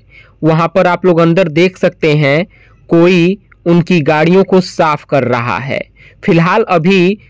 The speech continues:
शशि कपूर जी तो नहीं हैं, लेकिन उनके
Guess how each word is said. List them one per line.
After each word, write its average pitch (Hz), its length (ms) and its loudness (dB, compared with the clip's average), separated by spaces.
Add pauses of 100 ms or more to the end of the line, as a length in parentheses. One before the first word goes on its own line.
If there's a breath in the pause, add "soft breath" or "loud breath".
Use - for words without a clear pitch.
(180 soft breath)
शशि 196 280 0
कपूर 214 380 0
जी 202 140 0
तो 208 160 0
नहीं 185 400 2
हैं, 190 160 2
लेकिन 175 440 2
उनके 175 600 0